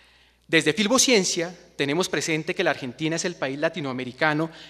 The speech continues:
que más premios Nobel ha ganado, cinco en total,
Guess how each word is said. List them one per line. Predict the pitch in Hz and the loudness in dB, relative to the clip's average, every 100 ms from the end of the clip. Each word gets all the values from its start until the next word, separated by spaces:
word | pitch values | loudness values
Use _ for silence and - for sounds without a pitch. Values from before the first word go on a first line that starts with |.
| - | -4
que | 156 | -2
más | 147 170 - | 2 2 2
premios | 202 190 196 175 | 2 2 0 0
Nobel | 190 190 185 | 2 2 2
ha | 180 | 2
ganado, | 156 190 160 127 - _ _ | 2 0 -2 -6 -18 _ _
cinco | - - 214 214 240 | -2 2 4 2 0
en | 208 | 0
total, | 170 214 156 - | 0 2 2 0